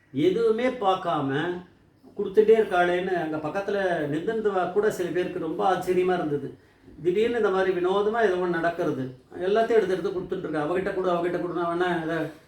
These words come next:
அது கேட்டுன்ட்டு வந்தாளா? இல்லையே, தெரியலையே, யாருக்கும் தெரியல. பத்திரிகை இருக்கு, பத்திரிகை தொட்டு கூட பார்க்கல. அந்த பெண்மணிக்கு வந்து, வந்தவளுக்கு வந்து ஒரே ஆச்சரியம், பத்திரிகையை தொட்டு கூட பார்க்கல,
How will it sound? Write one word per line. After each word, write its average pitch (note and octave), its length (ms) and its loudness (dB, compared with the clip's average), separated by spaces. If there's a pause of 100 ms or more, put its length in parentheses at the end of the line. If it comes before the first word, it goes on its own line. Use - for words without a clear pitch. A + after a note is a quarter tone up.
(140)
அது D3+ 140 -2
கேட்டுன்ட்டு G#3 580 6
வந்தாளா? D#3 480 -2 (180)
இல்லையே, E3+ 280 -2
தெரியலையே, E3 480 -2
யாருக்கும் F#3+ 440 2
தெரியல. D#3+ 320 0 (640)
பத்திரிகை G#3 380 4
இருக்கு, F#3 280 2
பத்திரிகை F#3 500 -4
தொட்டு F3 260 -4
கூட A3+ 160 -2
பார்க்கல. C#3 420 -2 (120)
அந்த F3+ 460 0
பெண்மணிக்கு G#3+ 480 0
வந்து, F#3 240 2 (600)
வந்தவளுக்கு F#3 480 2
வந்து F#3+ 180 2
ஒரே F3 160 0
ஆச்சரியம், D3 540 -2 (100)
பத்திரிகையை G3 680 0
தொட்டு D#3+ 300 0
கூட G#3 180 2
பார்க்கல, F#3 440 -2